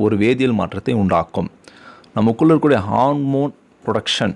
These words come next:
அந்த ஹார்மோன் தான் நமக்குள்ள இருக்கக்கூடிய உணர்ச்சிகளையும் சிந்தனைகளையும் தூண்டிவிடும். So, இந்த புகை உள்ள போச்சு அப்படின்னா நம்மக்கிட்ட இருக்கக்கூடிய பழிவாங்கும் உணர்வு குறையும் அப்படின்னு சொல்றாங்க. நாய்க்கடுகு தூபம், இந்த நாய்க்கடுகு தூபம் போட்டா நம்மளுக்கு என்ன ஏற்படும் அப்படின்னா துரோகம்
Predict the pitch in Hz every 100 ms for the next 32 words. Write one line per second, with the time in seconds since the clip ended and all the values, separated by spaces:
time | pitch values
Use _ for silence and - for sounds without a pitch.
0 | - 113 104 101 139 147 131 123 135 117
1 | 98 123 127 127 104 95 127 - 127 104
2 | 95 147 - 131 135 139 104 95 151 -
3 | 135 123 98 - - - - - - 113
4 | 101 - 135 175 127 131 120 110 113 98
5 | 90 95 127 - 104 104 135 156 139 110
6 | 123 98 113 - 107 135 127 127 120 98
7 | 104 95 131 104 95 95 95 - 92 92
8 | 113 139 98 82 - - - - - -
9 | - - - - 117 113 147 175 151 135
10 | 135 107 95 92 _ 131 104 110 160 160
11 | 151 143 127 123 113 107 120 113 95 92
12 | 101 117 101 92 95 85 80 92 110 190
13 | - 104 135 170 170 170